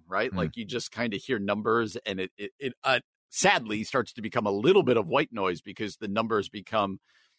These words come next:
Speaker 1: uh, you get a little bit used to them, which is sad to say with numbers that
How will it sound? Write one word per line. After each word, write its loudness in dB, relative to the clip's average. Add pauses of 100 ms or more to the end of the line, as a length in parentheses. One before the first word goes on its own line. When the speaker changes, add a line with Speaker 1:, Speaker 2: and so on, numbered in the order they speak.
(320)
Speaker 1:
uh, -4
you -6
get 0
a -2
little 0
bit -2
used -6
to -10
them, -4
which -8
is -4
sad 2
to -4
say 2
with -4
numbers -2
that -4